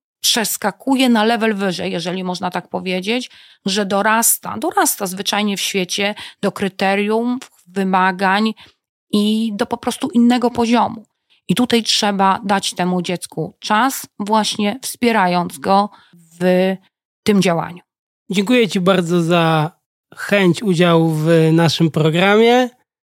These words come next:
Speaker 2: i mam nadzieję, że przyjdzie się nam spotkać już niedługo.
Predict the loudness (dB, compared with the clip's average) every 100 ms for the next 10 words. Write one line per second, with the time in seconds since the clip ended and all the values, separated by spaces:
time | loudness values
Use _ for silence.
0 | _ _ 0 2 4 4 4 4 4 4
1 | 2 0 0 0 2 2 2 2 2 2
2 | 0 0 0 -2 0 2 4 4 0 -8
3 | _ 4 4 6 6 6 4 4